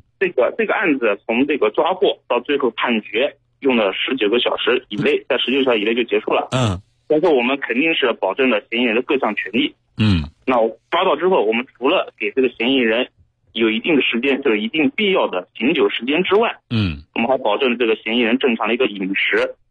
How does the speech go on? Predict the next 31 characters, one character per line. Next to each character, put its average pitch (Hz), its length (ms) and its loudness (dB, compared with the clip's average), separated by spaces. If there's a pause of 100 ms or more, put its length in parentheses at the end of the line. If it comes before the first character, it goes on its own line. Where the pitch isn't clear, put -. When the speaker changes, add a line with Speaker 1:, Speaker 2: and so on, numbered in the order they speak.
(160)
Speaker 1:
休 175 300 0
息， - 280 -6 (440)
包 127 160 2
括 135 160 2
他 131 140 -2
这 131 180 0
个 110 460 0
认 139 180 0
罪 147 80 0
认 123 160 2
罚 110 140 -2
之 139 160 -10
后 123 100 4
有 98 140 -2
个 120 120 2
会 131 260 0
见 135 200 0
律 139 140 0
师， - 340 -2 (140)
Speaker 2:
嗯。 127 120 0
Speaker 1:
这 131 120 2
个 113 100 0
我 101 60 2
们 101 180 -4
都 151 80 0
一 180 320 0
一 214 60 0
做 190 160 0
到 107 80 0
了。 - 160 -6 (560)
Speaker 2:
哦。 135 480 -2